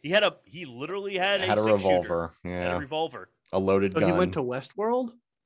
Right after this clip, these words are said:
Speaker 2: He went to our world.
Speaker 3: Oh,
Speaker 1: Yeah.
Speaker 3: okay.
Speaker 2: <laughs> Which
Speaker 1: Uh,
Speaker 2: is
Speaker 1: he
Speaker 2: Oerth. Is if
Speaker 1: Yeah.
Speaker 2: you ever hear them referred to as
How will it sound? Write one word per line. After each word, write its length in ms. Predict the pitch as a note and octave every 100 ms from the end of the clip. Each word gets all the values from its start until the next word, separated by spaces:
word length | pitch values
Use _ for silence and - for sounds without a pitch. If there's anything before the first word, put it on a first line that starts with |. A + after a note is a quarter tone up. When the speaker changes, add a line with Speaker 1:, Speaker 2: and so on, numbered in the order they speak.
| _ _
Speaker 2:
He 80 | A2+
went 160 | D#3
to 120 | D#3 A#2+
our 260 | G2+ F#2+ E2+
world. 440 | D2 C#2 C#2 - - -
Speaker 3:
Oh, 320 | C3+ C3+ A#2+
Speaker 1:
Yeah. 100 | C3
Speaker 3:
okay. 180 | B2+ A#2+ - _ _ -
Speaker 2:
<laughs> 100 | C3
Which 140 | A2 G#2+
Speaker 1:
Uh, 60 | G#2
Speaker 2:
is 160 | G2+ -
Speaker 1:
he 160 | - -
Speaker 2:
Oerth. 540 | A2 G#2 F#2 F2+ -
Is 240 | - G2 E2+
if 80 | A2
Speaker 1:
Yeah. 60 |
Speaker 2:
you 80 | A#2+
ever 120 | B2+ B2+
hear 140 | A#2+
them 140 | G#2+ G#2+
referred 260 | G2 G#2+
to 120 | G#2+ F#2+
as 160 | F#2